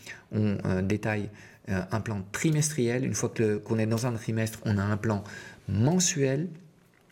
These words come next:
Et une fois qu'on est dans un mois, on a un plan, euh, hebdomadaire avec quatre semaines dans le mois. Et c'est comme ça qu'on travaille.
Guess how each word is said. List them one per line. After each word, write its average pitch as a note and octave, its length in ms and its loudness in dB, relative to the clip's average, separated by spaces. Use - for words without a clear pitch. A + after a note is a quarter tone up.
Et A2 100 0
une G#2+ 140 -4
fois G2+ 160 -4
qu'on G2+ 160 -4
est G2+ 60 -2
dans G#2 200 -2
un F2+ 80 0
mois, G2+ 260 -2
on G2 180 4
a G#2 240 2
un F2+ 80 0
plan, F#2+ 280 -4
euh, F#2 300 2
hebdomadaire G2 600 -2
avec E2+ 240 -8
quatre - 280 -6
semaines F#2 420 -2
dans F2+ 80 -4
le F2+ 80 -2
mois. G2 240 -2
Et A2 40 2
c'est A2+ 120 -2
comme A#2 120 -4
ça A#2+ 120 -4
qu'on A2 80 -8
travaille. A2 320 -8